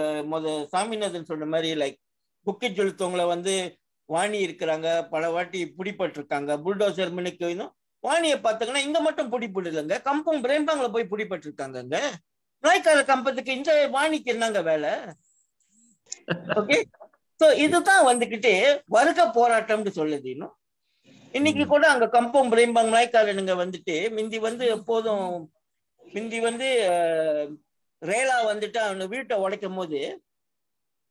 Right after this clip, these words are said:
Speaker 1: அவனுங்க வந்து இந்த ரேலாக்காரனுங்க வந்து சைனீஸ்லாம், இந்த முதலாளிங்க அந்த கம்-, அந்த நிலம் வாங்கினது அம்னோக்காரன், விரட்டது மலாய்க்காரனுங்களை விரட்டுறானுங்க, அம்னோ company உள்ள மொ-, சேர்ந்த company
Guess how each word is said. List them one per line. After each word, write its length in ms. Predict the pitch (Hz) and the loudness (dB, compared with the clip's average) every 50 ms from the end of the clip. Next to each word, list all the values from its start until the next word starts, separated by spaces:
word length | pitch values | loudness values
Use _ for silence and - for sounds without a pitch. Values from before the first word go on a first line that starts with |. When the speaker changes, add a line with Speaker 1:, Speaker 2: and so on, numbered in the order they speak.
| _ _ _ _ | _ _ _ _
Speaker 1:
அவனுங்க 380 | - 196 190 202 202 196 202 202 | -8 -6 -4 -4 -2 -2 0 0
வந்து 260 | 202 208 240 277 277 | 0 0 -2 -2 -4
இந்த 140 | 254 220 190 | -2 -2 -2
ரேலாக்காரனுங்க 800 | 185 240 277 302 302 262 262 - 208 202 196 196 196 196 196 190 | 0 0 2 2 2 0 0 0 -2 -2 -2 -2 -4 -4 -6 -6
வந்து 240 | 190 196 208 226 277 | -6 -6 -6 -8 -8
சைனீஸ்லாம், 680 | 277 - 226 214 220 220 220 196 - 170 165 156 147 - _ _ _ _ _ _ _ _ _ _ _ _ _ _ - - - | -6 -4 -2 -2 -2 -2 -4 -6 -6 -6 -6 -6 -6 -8 _ _ _ _ _ _ _ _ _ _ _ _ _ _ -20 -20 -18
இந்த 240 | - - 185 214 220 | -14 -8 -4 -4 -2
முதலாளிங்க 640 | 208 202 320 330 262 302 302 285 262 247 233 220 202 202 208 233 320 254 - _ _ _ _ _ _ _ _ _ _ - | -2 -2 -2 0 0 0 0 0 0 -2 -2 -2 0 0 0 0 -2 -4 -8 _ _ _ _ _ _ _ _ _ _ -8
அந்த 220 | 185 185 190 196 - | -6 -6 -6 -6 -6
கம்-, 240 | - 220 240 240 | -6 -6 -6 -4
அந்த 280 | - - 180 185 180 180 | -4 -4 -2 -2 -2 -2
நிலம் 420 | 175 185 190 220 269 302 302 285 | -2 0 0 0 0 0 -2 -2
வாங்கினது 440 | 269 262 240 254 277 269 269 262 262 285 | -4 -4 -4 -2 -2 -2 -4 -2 -2 -2
அம்னோக்காரன், 680 | 254 233 240 254 254 226 196 202 170 160 160 170 220 277 - _ _ _ _ _ _ _ _ - | -2 -4 -4 -6 -6 -4 -4 -4 -4 -4 -4 -4 -6 -8 -10 _ _ _ _ _ _ _ _ -4
விரட்டது 420 | 185 233 262 254 269 285 - 285 | -4 -4 -2 -2 -4 -4 -2 -2
மலாய்க்காரனுங்களை 760 | 277 247 240 240 247 233 226 214 214 196 196 196 190 196 202 | -2 0 0 0 0 0 0 -2 -2 -2 -4 -6 -4 -2 -2
விரட்டுறானுங்க, 640 | 208 196 190 185 170 - 185 185 170 160 151 143 147 175 226 - - _ _ _ _ _ _ _ _ _ _ _ | -2 -2 -2 -6 -8 -8 -6 -6 -4 -6 -6 -4 -4 -4 -4 -6 -12 _ _ _ _ _ _ _ _ _ _ _
அம்னோ 540 | - 196 226 247 269 277 269 262 262 254 220 | -4 -4 -2 -2 -2 0 0 0 0 0 0
company 480 | - 240 220 214 190 233 226 233 240 233 | 0 -2 -2 -2 -2 -4 -2 -2 0 0
உள்ள 260 | 220 214 214 208 208 | -2 -2 -2 -2 -2
மொ-, 180 | 196 202 208 | -2 -4 -6
சேர்ந்த 360 | - - - 220 240 240 233 233 | -6 -6 -6 -6 -4 -4 -4 -4
company 320 | 233 214 208 202 240 269 | -4 -6 -6 -6 -8 -8